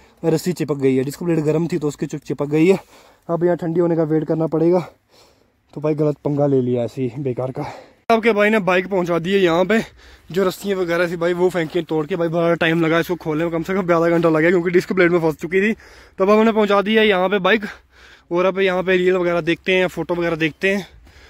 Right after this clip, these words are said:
और उसके बाद अपनी black bull भी ready हो रही है भाई, तो उसको भी यहीं पे drive करेंगे।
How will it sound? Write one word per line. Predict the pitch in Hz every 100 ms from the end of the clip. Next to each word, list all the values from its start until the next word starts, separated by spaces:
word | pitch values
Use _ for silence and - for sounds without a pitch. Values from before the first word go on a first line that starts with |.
| - -
और | 170
उसके | 170 190
बाद | 160 170 175
अपनी | 175 165 160 175
black | 160 160
bull | 160 170
भी | 170
ready | 160 156
हो | 160
रही | 156 156
है |
भाई, | 147 160 147 _
तो | 160
उसको | 156 - 170
भी | 170
यहीं | 160
पे | 156
drive | 156 160 160
करेंगे। | 165 170 180